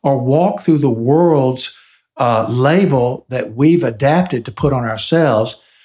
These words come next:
break away from what the world has told us, and go ahead and accept what creation has given us. We have to return to how we are created. We have to, in many ways, uh,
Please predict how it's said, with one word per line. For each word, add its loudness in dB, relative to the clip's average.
break 0
away 2
from -2
what -2
the -2
world 2
has -4
told -2
us, -6
and -2
go 2
ahead 2
and 2
accept -2
what -2
creation 0
has -2
given 0
us. -8
We 0
have 0
to -2
return 0
to -2
how 0
we 2
are 2
created. 0
We -2
have -2
to, 0
in 0
many 2
ways, 0
uh, 0